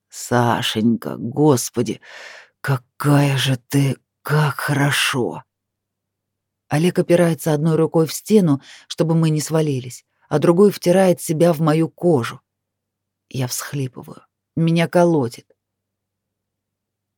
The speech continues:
«Все, все, уже все хорошо. Ведь хорошо?»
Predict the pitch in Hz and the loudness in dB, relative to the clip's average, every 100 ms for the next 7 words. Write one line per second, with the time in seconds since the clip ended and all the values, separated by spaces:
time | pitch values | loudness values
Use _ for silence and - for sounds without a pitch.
0 | _ - - 131 120 113 - - 120 113 | _ -16 -4 0 0 -2 -10 -6 -6 -6
1 | - _ _ _ - 131 127 131 120 - | -14 _ _ _ 0 2 4 2 2 -2
2 | - 143 131 120 - - - _ _ _ | 2 2 2 -2 -4 -8 -14 _ _ _
3 | _ _ _ - 127 127 - 120 120 - | _ _ _ -2 0 0 2 2 2 0
4 | 139 175 | -2 -4